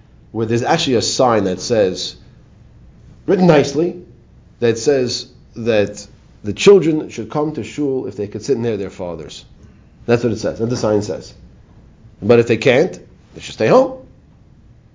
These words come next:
Yeah, I, so there's a, there's, there's, there's a kollel in Far Rockaway. As soon as you walk in, there's a nice sign like that,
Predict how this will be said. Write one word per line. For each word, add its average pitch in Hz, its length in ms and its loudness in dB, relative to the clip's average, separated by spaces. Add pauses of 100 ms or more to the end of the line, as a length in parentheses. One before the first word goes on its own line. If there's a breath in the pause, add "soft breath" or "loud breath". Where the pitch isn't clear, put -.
(460)
Yeah, - 340 -4
I, 120 140 -2
so 180 160 0
there's 139 160 4
a, 131 100 2
there's, 127 300 0
there's, 123 260 0
there's 123 220 4
a 110 40 2
kollel 196 380 6
in 135 80 -2
Far 120 140 -6
Rockaway. 147 380 -6
As 117 80 -10
soon 156 120 -6
as 143 60 -6
you 139 100 -6
walk 127 260 -6
in, 139 140 -8
there's 113 160 -16
a 110 60 -4
nice 156 260 -8
sign 147 260 -6
like 120 180 -6
that, 190 300 -2